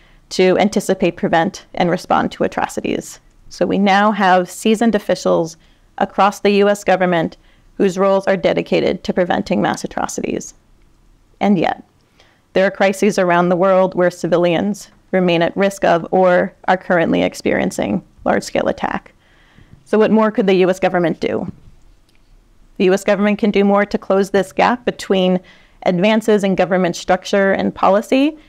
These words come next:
and the impact on communities at risk. One area could be to invest more in improving early warning systems. This would include ensuring that U S officials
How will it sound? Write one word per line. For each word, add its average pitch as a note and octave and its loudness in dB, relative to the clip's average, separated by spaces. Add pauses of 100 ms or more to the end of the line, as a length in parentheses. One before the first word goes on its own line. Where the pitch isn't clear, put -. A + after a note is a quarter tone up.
(160)
and F#3 0
the - -2
impact G3 0 (140)
on F#3 2
communities F3 0
at - -2
risk. - -6 (480)
One G#3+ 0
area G#3+ 2
could A3 0
be F#3+ 2
to G3 -2
invest F3+ 0
more F#3+ 2
in F#3+ 0
improving F3 0
early F3+ 0
warning F3 0
systems. A3 -2 (260)
This F#3+ -2
would F#3 2
include F#3+ 0
ensuring F3+ 0
that F2+ 0
U E3+ 0
S F#3 -2
officials F#3+ -2